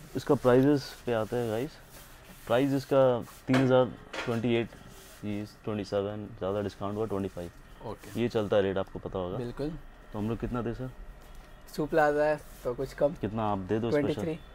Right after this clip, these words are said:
Speaker 1: ट्वेंटी थ्री दे देते हैं, ठीक है।
Speaker 2: ओके, तो
Speaker 1: ट्वेंटी थ्री।
Speaker 2: गाइस, ये देख लो भाई, ट्वेंटी थ्री hundred rupees only आप लोग को मिल जाएंगे।
Speaker 1: Only
Speaker 2: ओके।
Speaker 1: नहीं हुआ,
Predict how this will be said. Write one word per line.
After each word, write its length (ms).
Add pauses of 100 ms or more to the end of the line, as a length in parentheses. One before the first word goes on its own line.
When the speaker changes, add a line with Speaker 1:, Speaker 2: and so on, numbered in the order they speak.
(640)
Speaker 1:
ट्वेंटी 240
थ्री 240
दे 160
देते 140
हैं, 160 (480)
ठीक 120
है। 60
Speaker 2:
ओके, 580
तो 240
Speaker 1:
ट्वेंटी 180
थ्री। 0
Speaker 2:
गाइस, 280
ये 80
देख 160
लो 120
भाई, 160 (380)
ट्वेंटी 340
थ्री 300
hundred 360
rupees 380
only 280
आप 160
लोग 100
को 80
मिल 180
जाएंगे। 280
Speaker 1:
Only 920
Speaker 2:
ओके। 120
Speaker 1:
नहीं 180
हुआ, 160